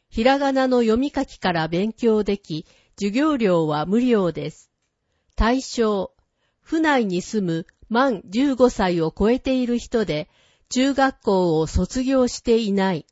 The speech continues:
または実質的に十分な教育を受けられないまま中学校を卒業した人。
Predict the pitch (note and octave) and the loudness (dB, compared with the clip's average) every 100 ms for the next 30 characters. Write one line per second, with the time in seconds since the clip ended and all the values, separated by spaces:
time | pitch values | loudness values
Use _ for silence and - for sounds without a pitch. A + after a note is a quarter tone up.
0 | _ _ _ - F#3 - A3 E3+ E3 _ | _ _ _ -6 -4 0 0 0 -4 _
1 | _ - G#3+ G#3+ - D4 - C#4+ - C4+ | _ -8 -6 -4 -6 -10 -6 -6 -4 -4
2 | C4 B3+ - A3 C#4+ D#4+ D#4+ D4+ G#3 F#3+ | -4 -4 -6 0 2 2 2 0 -2 0
3 | A3+ B3+ C4 - B3+ A3+ F#3 C4 C#4 C#4 | 2 2 0 0 4 4 2 0 0 0
4 | C#4+ A3+ F3+ E3+ E3 F3 F3 _ _ - | 0 -2 -2 -4 -4 -4 -6 _ _ -8
5 | A#3+ C4 C4 C4 - - F#3 E3 D3+ - | -2 0 2 0 -2 -2 0 0 -2 -4
6 | F3 - A#3 A#3+ A3+ - - F3+ - - | -6 -6 -2 0 0 -2 -6 -8 -8 -10
7 | D#3 - | -10 -10